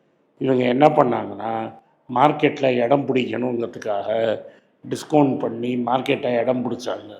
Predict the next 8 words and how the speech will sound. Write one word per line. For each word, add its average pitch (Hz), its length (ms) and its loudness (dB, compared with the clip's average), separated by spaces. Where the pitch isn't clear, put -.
எல்லா 139 340 8
இடத்துலையுமே 117 960 2
டாப் 131 460 4
ஒன், 139 320 -2
டூ, 131 220 -2
த்ரீல 120 280 -2
அவங்க 113 260 0
இருக்காங்க. 107 600 -12